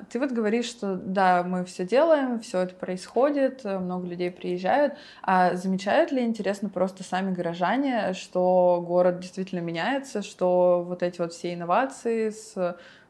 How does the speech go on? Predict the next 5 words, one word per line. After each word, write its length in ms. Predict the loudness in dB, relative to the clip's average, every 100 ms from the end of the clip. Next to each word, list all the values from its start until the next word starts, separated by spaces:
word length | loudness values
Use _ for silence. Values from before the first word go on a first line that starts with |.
| -10
можно 240 | -6 -4
назвать 320 | -2 -2 -6 -6
это 100 | -8
урбанистикой 1000 | -6 -4 -4 -4 -6 -10 -6 -6 -6 -8
и, 420 | -10 -8 -8 -8